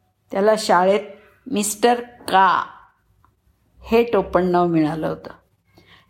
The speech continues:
त्याचे वर्गमित्र त्याला अनेकदा ह्या टोपण नावाने चिडवायचे. इथपर्यंत तरी ठीक होतं, पण शिक्षकांनी जेव्हा त्याच्या या सवयीची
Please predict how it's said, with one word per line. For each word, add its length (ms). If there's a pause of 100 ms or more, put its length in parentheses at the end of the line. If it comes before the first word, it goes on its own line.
(160)
त्याचे 340
वर्गमित्र 1000 (120)
त्याला 300
अनेकदा 460
ह्या 260
टोपण 460
नावाने 440
चिडवायचे. 640 (1040)
इथपर्यंत 640 (120)
तरी 180
ठीक 380
होतं, 320 (960)
पण 280
शिक्षकांनी 1000
जेव्हा 400
त्याच्या 480
या 260
सवयीची 880